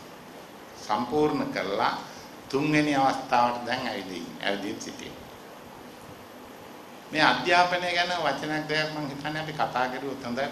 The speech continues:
ප්‍රොෆෙසර් මුහාන්ඩි සිල්වා මැතිතුමාත් මතක් කරුවා තමුන්නාන්සේට අධ්‍යාපනය ගැන.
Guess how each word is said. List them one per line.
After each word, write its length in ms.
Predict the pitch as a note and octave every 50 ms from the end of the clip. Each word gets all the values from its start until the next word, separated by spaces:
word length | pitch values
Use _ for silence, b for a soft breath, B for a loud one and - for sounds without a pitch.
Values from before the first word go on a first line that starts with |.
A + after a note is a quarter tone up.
| -
ප්‍රොෆෙසර් 460 | - A2 G#2 A#2+ A#2 - - B2 B2+ - - - - - - - - - - - - - - - - - - -
මුහාන්ඩි 300 | A2 A2 B2 B2+ C3 B2
සිල්වා 260 | - B2+ A#2 A#2+ A#2
මැතිතුමාත් 560 | A#2 A2+ A2 - - - A2 A#2 C3 D3+ - - - - - - - -
මතක් 280 | G2+ F#2 - A#2 A2+ - -
කරුවා 320 | A#2+ A2 A2 G#2+ G2+ -
තමුන්නාන්සේට 680 | G#2+ G2+ G2+ G2+ G2+ G2+ G2+ G2+ G2 - A2+ - -
අධ්‍යාපනය 640 | A2+ G2+ G2 F2+ F#2+ F#2 F2 - - F2 - - -
ගැන. 220 | - - - -